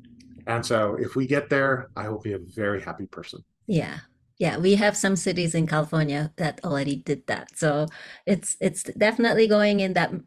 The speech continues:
Speaker 2: direction, which I am happy about. But it's gonna take a little bit of our time and our effort. And I, and you and I are part of that movement, and I'm really grateful.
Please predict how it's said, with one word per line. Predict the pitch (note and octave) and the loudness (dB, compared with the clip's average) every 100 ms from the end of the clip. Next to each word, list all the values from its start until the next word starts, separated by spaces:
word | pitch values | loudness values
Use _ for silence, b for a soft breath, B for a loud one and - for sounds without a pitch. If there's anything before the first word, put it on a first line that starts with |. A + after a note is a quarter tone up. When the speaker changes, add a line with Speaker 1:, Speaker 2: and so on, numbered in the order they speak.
| F3+ | -4
Speaker 2:
direction, | E3 D#3 D3+ - C#3 | 0 0 0 -6 -4
which | D3 D3 - | -4 -6 -6
I | D3 | -4
am | C#3 C#3 | -2 -2
happy | C3+ D3 - A#2+ | -4 -6 -8 -10
about. | - F2 F2+ _ | -10 -14 -14 _
But | - D#3 - | -4 -4 -4
it's | F3 - | -8 -2
gonna | F3+ E3+ | 0 0
take | E3+ D#3+ D3+ | 0 -2 0
a | |
little | C#3+ C#3+ | -2 -2
bit | B2+ B2 - _ _ | -2 -6 -10 _ _
of | D3 | -8
our | C3+ E3 | -2 -2
time | A3+ D3 C3 A3 A#3 | 0 -2 0 2 2
and | D3 - | 2 0
our | E3+ F#3 G3+ G#3+ | 0 2 2 2
effort. | G3 A3+ C#3+ A#2+ - | 0 0 -2 -6 -4
And | E3+ D3+ | -2 0
I, | D#3 D#3 - | 2 0 0
and | E3 D#3 | 0 2
you | E3+ F3 | 2 2
and | D#3+ - | 2 2
I | E3+ F3 | 0 2
are | D3 D3 D#3 - | 0 -2 -4 -4
part | D#3+ D#3+ | 0 0
of | D3 | -2
that | C#3 E3 | -4 0
movement, | D#3 D3+ C#3+ C#3+ | 2 2 -2 -2
and | C#3 C#3+ | -2 -2
I'm | C#3+ | -2
really | D3 C3+ C#3 | -2 -2 -4
grateful. | C3+ C3+ - A2+ | -4 -6 -8 -10